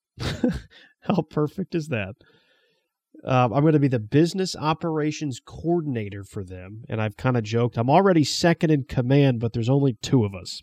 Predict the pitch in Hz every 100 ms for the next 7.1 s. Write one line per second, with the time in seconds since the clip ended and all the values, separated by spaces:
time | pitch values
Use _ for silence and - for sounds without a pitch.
0 | _ 113 - - - - 311 - 370 -
1 | - - - _ - 151 - - 175 -
2 | - - - _ - _ _ _ _ _
3 | _ 143 131 104 98 - 107 101 101 104
4 | - 120 _ _ _ _ _ _ _ _
5 | _ _ _ _ _ _ _ _ 127 147
6 | 151 202 220 180 170 156 127 104 - -